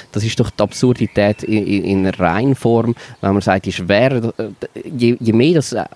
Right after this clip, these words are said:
für jemanden auf dem Spiel steht, desto weniger müssen sich quasi, sind die, die Regeln, die, die für Parkbussen gelten, gelten für ihn auch. Das ist, äh,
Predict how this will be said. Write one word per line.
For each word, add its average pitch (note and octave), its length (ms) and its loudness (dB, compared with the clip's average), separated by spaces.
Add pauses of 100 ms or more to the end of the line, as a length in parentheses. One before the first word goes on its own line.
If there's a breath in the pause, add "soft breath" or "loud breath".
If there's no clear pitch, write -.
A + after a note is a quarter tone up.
(140)
für B2 240 -4
jemanden A2+ 380 0
auf G#2+ 100 -6
dem A2 100 -6
Spiel D3+ 360 0
steht, B2 400 0 (240 loud breath)
desto F3+ 240 0
weniger C3 280 2
müssen A2 220 4
sich - 260 -6
quasi, G#2 520 0
sind G2+ 320 -6
die, F#2+ 260 0
die G2 160 -2
Regeln, G#2+ 320 0
die, G2+ 340 2
die G2 80 2
für F#2 140 -4
Parkbussen A2 720 -2
gelten, F2 320 0 (260 loud breath)
gelten F2+ 300 0
für - 160 -4
ihn E2+ 200 0
auch. C#2+ 240 -4 (800 loud breath)
Das F#2+ 120 -2
ist, F#2+ 160 -2
äh, G#2 180 0